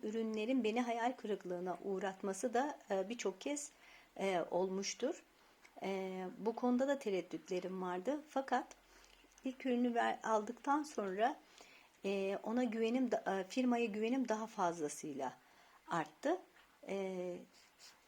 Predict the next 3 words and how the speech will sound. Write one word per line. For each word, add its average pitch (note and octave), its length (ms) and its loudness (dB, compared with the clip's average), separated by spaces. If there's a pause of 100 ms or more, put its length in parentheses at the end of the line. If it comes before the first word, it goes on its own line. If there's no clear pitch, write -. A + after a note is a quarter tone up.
(1400)
güzel A3 360 4
ambalajlanmıştı. B3 1200 4 (840)
E, F#3+ 380 -2